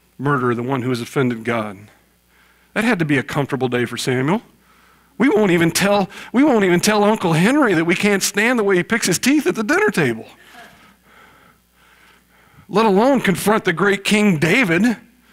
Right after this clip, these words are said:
about his sin. But as you read today, if you do go do that, don't, don't focus on the spectacular.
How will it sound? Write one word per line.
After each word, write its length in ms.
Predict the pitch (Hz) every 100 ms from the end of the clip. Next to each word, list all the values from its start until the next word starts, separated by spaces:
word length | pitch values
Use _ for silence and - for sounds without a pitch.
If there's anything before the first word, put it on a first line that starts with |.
| _ _ -
about 300 | 160 185 190
his 300 | 185 - - - - _
sin. 640 | - - 254 294 170 107 104 - _ _ _ _ _ _ _ _ - - - -
But 160 | 190 - -
as 200 | 190 190
you 140 | 208 196
read 380 | 208 254 214
today, 320 | 208 180 175 156
if 120 | 175
you 60 |
do 160 | 170 226
go 140 | 214
do 140 | 190 208
that, 140 | 160
don't, 380 | 160 196 - 156
don't 180 | 196 208
focus 380 | 202 202 180 170
on 80 |
the 80 | 147
spectacular. 760 | - 156 147 139 123 127 107